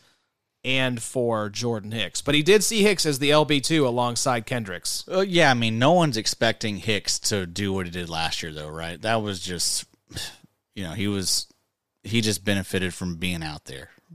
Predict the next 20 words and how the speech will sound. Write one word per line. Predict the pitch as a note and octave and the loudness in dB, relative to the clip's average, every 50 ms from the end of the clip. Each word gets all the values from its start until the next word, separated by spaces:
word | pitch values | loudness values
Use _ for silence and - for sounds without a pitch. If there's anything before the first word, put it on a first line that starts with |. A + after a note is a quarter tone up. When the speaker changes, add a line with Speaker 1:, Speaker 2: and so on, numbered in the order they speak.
| D3 _ | -14 _
Speaker 2:
But | F#2+ F#2 F#2+ | -10 -6 -4
I | F#2+ | 0
don't | A2 A#2 A#2+ | 0 0 0
think | A2+ A2 F2 F#2 | 0 -4 -6 -6
anyone | F2 F2+ F2 F2 E2+ E2 E2 | -6 -6 -6 -6 -8 -8 -6
was | D#2+ - | -6 -6
thinking | - F2 E2+ E2 - D#2+ | -6 -6 -8 -8 -10 -12
Hicks | D2+ - E2+ D#2+ - - - | -10 -10 -10 -8 -8 -8 -8
is | D#2 D2+ D#2 - | -8 -10 -10 -10
an, | D2+ D2+ - - | -10 -10 -16 -16
an | D#2+ E2 | -14 -10
actual | D#2+ D#2 D2+ - - D#2+ | -10 -10 -10 -10 -12 -10
special | - - - - D#2+ - - D#2 | -12 -10 -10 -8 -10 -10 -10 -14
player. | D#2+ - - E2+ E2 D#2 D2+ D2 C#2+ - _ _ _ _ G#3+ F3+ E3 | -14 -12 -12 -10 -10 -10 -12 -14 -16 -16 _ _ _ _ _ -20 -14
But, | _ F#2+ F2+ F2 E2 - _ _ _ _ _ _ _ _ | _ -8 -8 -8 -8 -12 _ _ _ _ _ _ _ _
yeah, | F3+ G3+ G3 D#3 B2 B2 | 2 4 4 4 4 2
I | A#2 B2+ | -2 0
mean, | B2+ B2+ B2 C3 | 2 2 4 4
he's | D3 C#3+ B2+ | 2 2 2
gonna, | C3 C3 B2+ B2 A#2+ A2+ G#2+ G#2 | 2 4 4 6 4 4 2 0